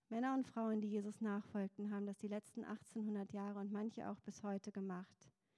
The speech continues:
Das ist alles nicht neu. Nur wir haben es vergessen und vernachlässigt.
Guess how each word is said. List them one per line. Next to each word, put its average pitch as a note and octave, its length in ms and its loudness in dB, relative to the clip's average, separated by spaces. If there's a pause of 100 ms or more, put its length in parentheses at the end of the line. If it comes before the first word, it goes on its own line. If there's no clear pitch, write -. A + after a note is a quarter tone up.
(360)
Das G3+ 120 -6
ist G3+ 120 -10
alles A#3+ 320 -2
nicht A3 220 -6
neu. G3 240 -4 (1400)
Nur G#3 100 -2
wir G#3 120 2
haben G#3+ 120 0
es - 120 -4
vergessen G#3+ 400 -6
und G#3 140 -4
vernachlässigt. G3 920 -8